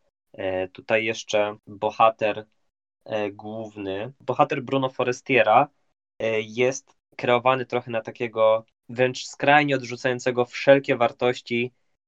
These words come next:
e, mężczyznę. Jego nie interesuje polityka. Tak naprawdę, e, jego zawód reportera jest wykonywany głównie dla zawodu, a nie z jakichś przekonań politycznych. E, on sam w pewnym momencie filmu mówi: "Jestem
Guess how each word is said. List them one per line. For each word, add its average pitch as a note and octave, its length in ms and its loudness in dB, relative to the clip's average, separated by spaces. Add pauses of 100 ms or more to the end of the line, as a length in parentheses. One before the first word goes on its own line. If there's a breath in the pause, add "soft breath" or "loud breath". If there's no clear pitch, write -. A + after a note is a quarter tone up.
(140)
e, A2 240 0
mężczyznę. A#2 580 -4
Jego G2+ 220 -2
nie G#2+ 140 -8
interesuje A#2 500 -4
polityka. A#2+ 880 2 (220)
Tak C#3 160 -4
naprawdę, C#3 460 0
e, B2+ 300 0 (360)
jego A#2+ 380 -6
zawód C3 300 -4
reportera A#2+ 800 2 (120)
jest B2+ 400 -2
wykonywany C3+ 800 -2
głównie C3 460 0
dla C3+ 160 0
zawodu, C3 420 -2
a A#2 100 -6
nie B2 160 -6
z B2 40 -16
jakichś B2 240 -14
przekonań B2+ 540 -4 (100)
politycznych. A2+ 680 -6 (120)
E, - 40 -10 (380)
on C3+ 160 -4
sam D#3 300 -4
w - 60 -20
pewnym C#3 240 -2
momencie C3 360 -2
filmu B2 280 -6
mówi: A#2+ 240 -4
"Jestem A#2+ 300 -4